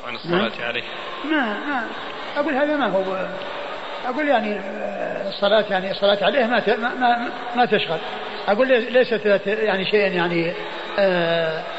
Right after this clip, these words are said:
Speaker 2: آه، كونه صلى الكسوف، صلى الكسوف، و-، وعند، وعندما، يعني، يجهز يصلى عليه، لأن الصلاة عليه لما س-، ليس، ليست فيها مشقة بحيث أنها تحتاج إلى وقت وأنه حصل شيء يشغل عنه.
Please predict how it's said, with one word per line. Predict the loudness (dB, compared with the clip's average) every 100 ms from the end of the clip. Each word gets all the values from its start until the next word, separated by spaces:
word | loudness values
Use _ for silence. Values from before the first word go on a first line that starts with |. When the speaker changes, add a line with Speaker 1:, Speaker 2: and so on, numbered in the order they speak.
| -8 -8
Speaker 2:
آه، | -6 -4 -4 -4 -4 -6 -6 -6 -6 -4 -2
كونه | 2 2 2
صلى | 2 2
الكسوف، | 2 0 0 2
صلى | 2 2
الكسوف، | 0 0 0
و-، | 2 0 -2 -4 2
وعند، | 2 4 4 4 2 -6 -10 -4 2
وعندما، | 2 4 2 4 6
يعني، | 4 4 2 2 -2 0
يجهز | 2 4 4 2 0
يصلى | 0 2 4
عليه، | 4 2 -2 -6 -6 2
لأن | 2
الصلاة | 4 2 4
عليه | 2
لما | 4 4 2
س-، | 0 -6 -8 -6 0
ليس، | 2 4 4 4 0 -2
ليست | 0 2 2 0 -2 -4 -6 -8 0
فيها | 2 4
مشقة | 4 2 2 2
بحيث | 2 2 2
أنها | 2 2 2 0 -6 -8 -4 -2
تحتاج | 2 2 4
إلى | 4
وقت | 4 2 0
وأنه | 0 0 0
حصل | 0 2 2
شيء | 2 2 2
يشغل | 2 2
عنه. | 2 0